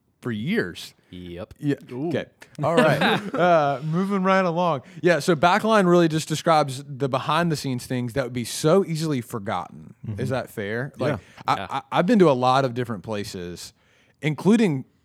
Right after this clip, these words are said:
Speaker 1: places of our own, whether it's, you know, other campuses or other environments,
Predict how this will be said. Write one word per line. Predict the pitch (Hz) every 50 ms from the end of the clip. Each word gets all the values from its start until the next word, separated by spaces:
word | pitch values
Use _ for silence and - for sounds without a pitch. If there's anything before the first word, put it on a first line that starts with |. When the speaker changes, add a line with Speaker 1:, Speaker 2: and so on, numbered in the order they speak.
| _
Speaker 1:
places | - 175 165 156 - 160 135
of | 127 113
our | 110 101 -
own, | - 117 123 110 90 87 95 113 117 147 - _ _ -
whether | 92 117 117 107 104
it's, | 104 95 - - - - _
you | 123
know, | 107 98
other | 85 95 95 95
campuses | _ - 131 123 - 131 - 127 120
or | 110 104 101
other | 95 95 95 90
environments, | 90 90 101 95 101 101 98 95 87 - - - -